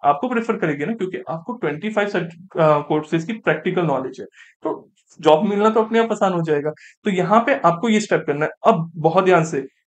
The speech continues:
ये, मैंने क्या कहा कि पहले तो कोर्स के ड्यूरेशन में अपनी प्रैक्टिस पे फोकस रखो, फिर अगर नहीं अर्निंग आपकी हो पाई सेटिस्फैक्टरी,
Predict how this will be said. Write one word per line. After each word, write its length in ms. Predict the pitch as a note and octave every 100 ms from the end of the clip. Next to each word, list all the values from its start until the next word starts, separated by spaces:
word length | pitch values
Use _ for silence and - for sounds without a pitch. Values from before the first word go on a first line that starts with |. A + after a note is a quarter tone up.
| _ D#3+
ये, 240 | C#3+ D#3+ _ -
मैंने 260 | D3+ D#3+ G3+
क्या 160 | G#3+
कहा 180 | A3 A#3
कि 140 | A3+
पहले 280 | A3 D#3+ D#3+
तो 100 | F#3
कोर्स 240 | G#3+ D#3+ D#3
के 60 | G3+
ड्यूरेशन 360 | G3 F#3+ G3+
में 180 | G#3+ G#3+
अपनी 160 | E3 A3
प्रैक्टिस 360 | F3+ E3 F3+
पे 100 | F#3+
फोकस 340 | - D3+ C#3+ -
रखो, 180 | - -
फिर 220 | F#3 G3+
अगर 240 | F3 F#3+ F#3+
नहीं 340 | F3 E3 G#3
अर्निंग 460 | G#3 E3 E3 E3+ E3
आपकी 240 | D#3+ E3+
हो 100 | D#3
पाई 140 | D#3
सेटिस्फैक्टरी, 600 | D3+ D3 C#3+ - C#3+ B3+